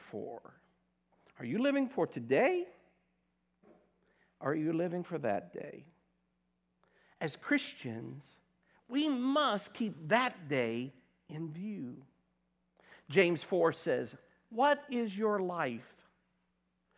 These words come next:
You are a mist that appears for a little while, and then it vanishes." In my office, I have a little air freshener that, that's battery powered, and every once in a while it senses that it needs some, some,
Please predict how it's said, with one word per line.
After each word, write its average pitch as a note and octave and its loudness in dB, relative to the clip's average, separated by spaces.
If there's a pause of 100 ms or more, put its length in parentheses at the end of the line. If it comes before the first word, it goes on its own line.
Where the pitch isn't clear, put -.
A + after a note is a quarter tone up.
(160)
You C4+ 6
are G3 6
a E3 6
mist A3 0 (140)
that D#3+ 2
appears A#3+ -6
for C3+ 2
a - -2
little G#3 2
while, G3 0 (720)
and D3 -6
then G#3+ -2
it G#3+ -6
vanishes." D#3 -8 (2250)
In D3 -4
my B2+ 2
office, C3+ 2
I A#2+ 6
have B2+ 2
a - -2
little A#2+ 0
air B2+ 4
freshener G#2+ -2 (320)
that, A#2+ 2
that's - -10
battery C3+ 4
powered, B2+ 4
and A#2 0
every C3+ 0
once C3 -2
in B2 -6
a G#2+ -2
while G#2+ 4
it A2 -4
senses A#2 -6
that G#2+ -2
it G2+ -4
needs A#2+ -4
some, G2+ -4
some, G2+ -6